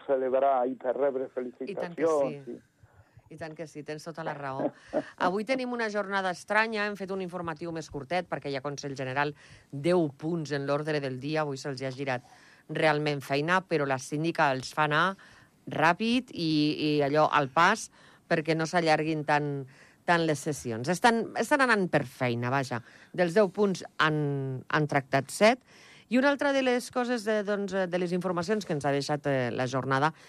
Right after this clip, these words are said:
Speaker 2: és aquesta vaga dels, eh, ensenyants, eh, francesos, el tema de la jubilació a França, que s'està posant, doncs, també complicat. A Macron també se li ha girat, eh, la plana una mica, eh, complicada.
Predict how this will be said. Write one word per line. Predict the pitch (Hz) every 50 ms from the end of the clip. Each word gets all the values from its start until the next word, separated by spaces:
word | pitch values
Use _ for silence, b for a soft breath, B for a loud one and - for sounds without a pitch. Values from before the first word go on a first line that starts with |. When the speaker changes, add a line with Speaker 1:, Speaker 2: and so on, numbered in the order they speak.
| B B _
Speaker 2:
és | 139 123
aquesta | 135 127 139 131 - 139 135
vaga | 127 135 147 160 165 156
dels, | 135 135 127 127 123 120 - -
eh, | 139 127 117 117 - -
ensenyants, | 139 139 - 135 127 135 135 135 135 135 127 - - B B B B B B B B -
eh, | - 147 143 135 135 127 120
francesos, | - 135 131 123 123 117 - 156 175 180 165 180 170 143
el | 139 135 123
tema | - 143 143 156 160
de | 165 156
la | 151 147 143
jubilació | 131 139 135 139 139 131 120 - - 160 175 165
a | 143
França, | 123 143 151 160 165 156 151 131
que | 120 127
s'està | 123 123 120 - 135 131
posant, | - 151 139 147 147 139 139 B B B B B B B B -
doncs, | 165 170 180 175 160 -
també | - 156 156 151 151 156 156 151 147 -
complicat. | - 175 165 151 151 156 151 139 151 156 165 170 175
A | 170
Macron | 160 151 139 131 147 156 156 151
també | 170 190 196 190 214
se | 165 - 151
li | 165 180 190
ha | 175
girat, | 139 156 156 156 151 143 B B B B B B B B B -
eh, | 180 175 170 170 165 160
la | 160 156 147 139
plana | - 160 156 156 151 151 143
una | 147 147 143
mica, | 147 151 147 143 - 151 147 139 135 131 131 B B B B B B B -
eh, | - 156 151 147 147 139 131
complicada. | - 156 147 131 127 143 135 127 147 156 156 160 170 185 196